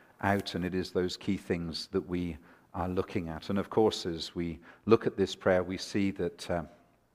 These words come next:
it's a very fundamental prayer. Um, it could be argued that it is not the sort of prayer, uh, that we tend to bring when we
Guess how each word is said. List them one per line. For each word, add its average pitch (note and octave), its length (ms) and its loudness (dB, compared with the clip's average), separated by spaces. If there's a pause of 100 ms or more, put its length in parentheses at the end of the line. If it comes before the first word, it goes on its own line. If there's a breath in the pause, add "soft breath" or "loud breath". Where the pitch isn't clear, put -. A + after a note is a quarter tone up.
(480)
it's - 140 -8
a F#2 40 -12
very F#2 160 2
fundamental G2+ 640 -2
prayer. C3+ 360 0 (920 soft breath)
Um, E2+ 360 -6
it - 80 -14
could - 160 0
be G#2+ 120 8
argued A2+ 440 6
that F#2 140 2
it F2+ 100 0
is E2+ 100 -8
not G#2 180 0
the G2+ 60 -4
sort - 300 -2
of G2+ 100 -4
prayer, A2 420 2 (480 soft breath)
uh, E2+ 200 -6 (100)
that G2 140 0
we F#2+ 140 0
tend A#2 580 -2 (340)
to - 160 -6
bring A2 640 4 (640 soft breath)
when G2 260 2
we F#2 300 0